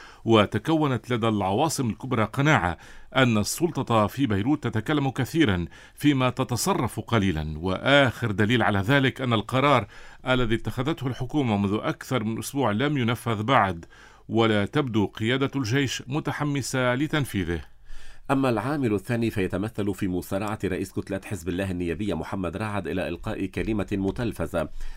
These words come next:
Speaker 2: وكأنه ند للرئيس عون بدا فيها يرد على رئيس الجمهورية، محددا شروط دويلته لوقف الحرب. والعامل الثالث تبعت المصادر فهو اشتراط الورقة وقف الاعتداءات الإسرائيلية أولاً،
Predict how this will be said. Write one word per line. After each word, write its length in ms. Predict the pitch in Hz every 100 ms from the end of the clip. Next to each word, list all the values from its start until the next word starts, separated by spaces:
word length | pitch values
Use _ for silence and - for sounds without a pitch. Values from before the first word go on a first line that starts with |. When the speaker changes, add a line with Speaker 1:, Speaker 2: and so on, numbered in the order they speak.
| -
Speaker 2:
وكأنه 500 | 92 104 117 110 98
ند 280 | 92 120 104
للرئيس 640 | 90 85 87 - 101 -
عون 220 | 90 62 - - - - -
بدا 280 | 107 90 78
فيها 360 | - 120 104
يرد 380 | 104 82 110 101
على 240 | 85 78 80
رئيس 260 | 127 -
الجمهورية، 680 | 95 85 92 95 107 76 - -
محددا 480 | 82 110 92 87
شروط 420 | 80 95 107 127 82
دويلته 680 | 85 117 95 110 117 110 82
لوقف 340 | 85 - -
الحرب. 340 | 76 - 65 62 - - - - -
والعامل 400 | 65 62 85 85
الثالث 360 | - 110 123 127
تبعت 340 | 69 69 78 80
المصادر 540 | 76 - 117 104 131 - - -
فهو 340 | 110 135 113
اشتراط 420 | - 90 85 95
الورقة 440 | 95 92 113 - 104
وقف 320 | 92 - 95
الاعتداءات 720 | 85 95 - 82 87 120 120
الإسرائيلية 560 | 85 - 117 101 131
أولاً، 440 | 98 87 80 78